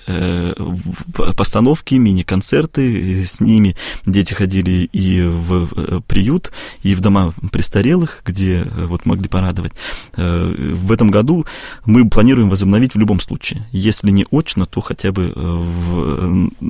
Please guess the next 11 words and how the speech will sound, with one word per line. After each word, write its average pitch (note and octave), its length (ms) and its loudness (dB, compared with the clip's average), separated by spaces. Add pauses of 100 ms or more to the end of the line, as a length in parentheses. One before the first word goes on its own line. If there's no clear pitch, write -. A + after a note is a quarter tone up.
(380)
э, D#2+ 40 -6
по - 120 0
видео, F2 380 0 (300)
да, F#2 180 0
с, - 160 -2
э, E2+ 60 -6
обращением E2+ 800 -2 (340)
ко - 80 -18
всему. F2 260 -2
Э, F2 760 -4
через - 360 0